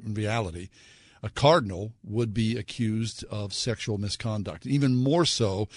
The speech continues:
that a cardinal would be defrocked and then be forced to stand trial. But that's exactly what's about to happen.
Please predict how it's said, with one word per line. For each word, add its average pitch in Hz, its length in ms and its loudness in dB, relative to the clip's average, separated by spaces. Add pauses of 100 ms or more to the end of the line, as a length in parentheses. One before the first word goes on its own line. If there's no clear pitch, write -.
(400)
that 110 120 0
a 107 40 0
cardinal 120 400 4
would 107 140 2
be 107 120 0
defrocked 120 760 0
and 110 200 0
then 120 380 4 (460)
be 113 120 0
forced 110 380 -2
to 101 60 -4
stand 101 340 0
trial. 117 360 2
But 101 120 -6
that's 135 160 0
exactly 120 440 2
what's 107 200 0
about 104 400 2
to 104 100 2
happen. 104 400 0